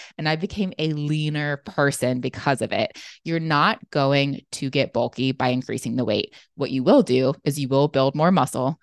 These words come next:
and you will look more toned and you will have more lean muscle mass to show for it. Hey, thank you so much for listening to the show. I hope you are getting so much value out of it. If you are enjoying it, go ahead and hit that subscribe button. That way you get notified when future episodes are released,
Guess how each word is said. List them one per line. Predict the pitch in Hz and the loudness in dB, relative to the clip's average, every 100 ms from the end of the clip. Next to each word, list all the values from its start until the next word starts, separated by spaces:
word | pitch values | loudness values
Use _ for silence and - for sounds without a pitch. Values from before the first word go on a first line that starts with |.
| 143 | -4
and | 151 | -2
you | 131 | 0
will | 127 | 0
look | 127 - | -2 -2
more | 143 | -4
toned | 156 123 113 123 - | -2 -4 -4 -6 -4
and | 143 | -4
you | 131 | -4
will | 120 | -6
have | 123 127 127 | -6 -6 -4
more | 127 123 | -4 -2
lean | 120 123 | 0 0
muscle | 120 117 113 123 | 0 -2 -2 -2
mass | 101 - | -2 -4
to | - 131 | -4 -4
show | - 110 | -2 -4
for | - - | -4 -4
it. | 69 - - _ - | -4 -6 -14 _ -6
Hey, | 233 202 | -4 -2
thank | 185 180 | -2 -4
you | 214 | -4
so | 202 180 | -4 -4
much | 185 180 | -4 -4
for | 185 | -4
listening | 170 160 170 165 | -4 -4 -4 -4
to | 170 | -4
the | 160 | -6
show. | - 175 151 139 | -2 0 0 -2
I | 147 | -2
hope | 165 165 | -2 0
you | 170 | 0
are | 160 | 0
getting | 160 151 147 147 | 0 -2 -2 -6
so | - - 170 233 | -10 -2 4 6
much | 240 208 | 6 2
value | 185 151 147 143 | 2 2 6 4
out | 151 160 | 4 2
of | 160 151 | 2 2
it. | 165 - - - - | 2 0 -8 -8 2
If | 190 220 | 4 6
you | 208 | 6
are | 180 175 | 6 4
enjoying | 170 156 147 143 139 | 2 0 0 -2 -2
it, | 165 - | -4 -4
go | 147 151 | -2 -2
ahead | 175 190 | 0 -2
and | 180 | -2
hit | 180 - | -4 -6
that | 151 | -6
subscribe | - 170 - 147 143 139 | -6 -8 -2 2 2 0
button. | 127 - 127 - - | -2 -2 -4 -6 -8
That | - 151 | -2 2
way | 180 202 | 4 4
you | |
get | 185 147 | 2 2
notified | 151 156 156 139 139 135 | 2 0 0 -2 -4 -4
when | 135 | -6
future | - 233 208 | 0 2 2
episodes | - 147 151 156 143 - | -2 -2 -2 -2 -4 -2
are | 135 | -4
released, | 135 131 165 269 - | -2 0 2 0 -2